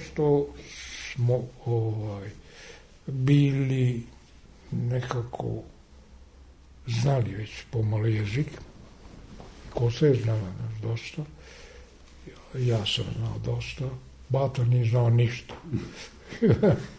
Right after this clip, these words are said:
Ali je Bata Bata. Znala je Ljubinka nešto, jer je ona ipak iz takve familije. Tako da smo mi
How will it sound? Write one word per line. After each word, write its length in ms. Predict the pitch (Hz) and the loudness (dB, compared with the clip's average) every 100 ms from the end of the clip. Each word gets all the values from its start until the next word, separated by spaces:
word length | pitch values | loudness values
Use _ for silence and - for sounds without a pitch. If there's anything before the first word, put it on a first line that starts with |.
| - - - - - - - | -20 -20 -20 -20 -20 -12 0
Ali 260 | 135 135 123 | 4 8 10
je 280 | 113 131 - - | 8 6 -4 -8
Bata 440 | 101 101 98 120 | -4 -4 0 2
Bata. 400 | 135 143 147 - - - - - 104 - - - - - - 117 | 6 6 6 0 -14 -18 -16 -14 -14 -16 -20 -20 -20 -20 -8 2
Znala 220 | 117 131 | 6 8
je 120 | 151 | 10
Ljubinka 480 | 156 160 156 131 - | 12 12 12 10 8
nešto, 460 | 104 98 - - - - | -4 -10 -14 -18 -18 -12
jer 160 | 98 113 | -10 -8
je 140 | 117 117 - | -8 -10 -8
ona 100 | 98 | -8
ipak 300 | 92 - - - - | -8 -12 -18 -18 -18
iz 100 | - | -16
takve 300 | - 101 107 - | -14 -12 -12 -8
familije. 480 | 104 123 151 147 127 - - - - - - | -2 4 4 2 -2 -12 -18 -20 -20 -10 6
Tako 200 | 165 175 | 8 8
da 60 | |
smo 260 | - - 135 | 6 2 2
mi 440 | 135 151 180 175 | 4 8 8 6